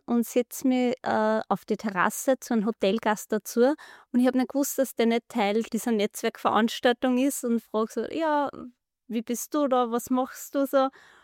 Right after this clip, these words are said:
Bis ich dann im Gespräch draufgekommen bin: „Ups, der ist ja gar nicht Teil dieser Netzwerkveranstaltung.“ Aber es hat so ein unglaublich gutes Gespräch ergeben und, äh, es war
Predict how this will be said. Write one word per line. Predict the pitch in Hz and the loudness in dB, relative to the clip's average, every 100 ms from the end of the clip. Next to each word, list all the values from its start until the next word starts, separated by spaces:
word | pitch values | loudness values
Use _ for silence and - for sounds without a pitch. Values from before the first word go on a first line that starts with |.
| _ _ _ | _ _ _
Bis | - 277 | -8 -4
ich | 285 | -2
dann | 262 254 | 0 0
im | 254 | 0
Gespräch | 262 - - 254 - | -2 -4 -2 -2 -2
draufgekommen | 254 233 - - 277 262 | 0 0 0 0 0 2
bin: | 277 - | 0 0
„Ups, | - 359 - - - | -2 -4 -4 -16 -6
der | 233 240 269 | 0 2 2
ist | |
ja | 269 | 0
gar | 254 247 | 0 2
nicht | 269 262 | 2 0
Teil | - 233 254 | 0 0 2
dieser | 277 302 | 2 2
Netzwerkveranstaltung.“ | 254 262 - 262 - 240 214 240 - 262 262 302 320 - - | 2 2 4 2 4 2 2 2 2 0 2 2 2 -2 -6
Aber | - 247 | -2 0
es | 269 | 0
hat | 247 | 0
so | |
ein | - | 2
unglaublich | 269 277 285 233 240 285 - | 4 6 6 2 2 0 0
gutes | - 277 262 - | 4 6 6 2
Gespräch | - 247 - 226 269 - | -4 -8 -4 -2 -2 0
ergeben | 233 226 220 220 277 302 - - - | -2 -2 -2 0 0 0 -6 -20 -10
und, | - 240 240 247 233 - - | -4 0 2 0 0 -6 -8
äh, | - 233 233 233 - | -6 -4 -4 -4 -4
es | - - | -8 -6
war | 226 233 233 | -2 0 0